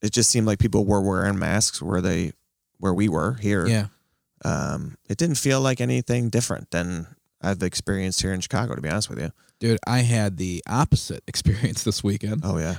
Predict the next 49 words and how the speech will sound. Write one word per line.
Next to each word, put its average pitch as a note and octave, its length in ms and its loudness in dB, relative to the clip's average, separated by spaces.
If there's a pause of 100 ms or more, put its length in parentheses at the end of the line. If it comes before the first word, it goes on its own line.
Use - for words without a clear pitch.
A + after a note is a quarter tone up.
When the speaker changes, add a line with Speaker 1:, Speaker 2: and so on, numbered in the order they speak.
Speaker 2:
I A#2+ 140 4
was A2+ 240 4
all C3+ 280 4
over G#2 200 0
the G2+ 80 -4
Midwest. F#2+ 680 -4 (120)
Um, G2+ 600 0 (180)
uh, F2+ 60 -4
it's F2+ 180 -4
a G#2 80 2
new G#2+ 200 2
spin-off G2 440 0
of G2 100 0
our F#2+ 300 -4 (100)
podcast. G#2+ 480 0
And, A#2 260 4
uh, G#2+ 300 4 (200)
<laughs> - 200 6
I A2+ 160 4
went, A#2 340 4
uh, A2 220 4 (140)
terrible D#3 340 4
routing. A#2 420 4
I G#2+ 60 0
was G#2+ 160 2
in A2 80 2
the G#2+ 80 4
Dells, A2+ 460 0
Wisconsin A2+ 480 0
Dells A#2+ 240 2
Friday E2+ 260 0
night, F2+ 240 -2
so F#2+ 140 -2
I - 20 2
was F#2 140 -4
north. G2 460 -2 (380)
And G2 200 0
then, F#2+ 220 2
uh, F#2 220 0
came G2+ 240 0
back, G2+ 380 -2
and G#2 160 -2
then G2+ 140 0
I G2 100 -2
was G2 240 -4
in, G2 360 -2
uh, D#2+ 580 -6
Eastern B2 340 0
Ohio B2 760 0